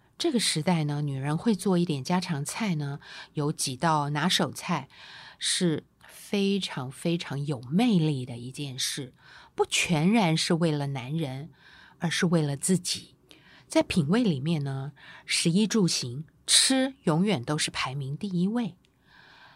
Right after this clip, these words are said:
我认为料理的确是可以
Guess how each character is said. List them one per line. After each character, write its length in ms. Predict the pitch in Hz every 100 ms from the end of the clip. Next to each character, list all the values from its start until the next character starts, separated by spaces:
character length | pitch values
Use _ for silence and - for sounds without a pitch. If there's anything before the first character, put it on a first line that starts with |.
| _
我 180 | 185 175
认 160 | 170 202
为 120 | 170
料 300 | 175 220 190
理 300 | 156 131 135 _
的 240 | 170 151
确 320 | 208 - 262 185
是 160 | -
可 160 | 180 180
以 160 | 147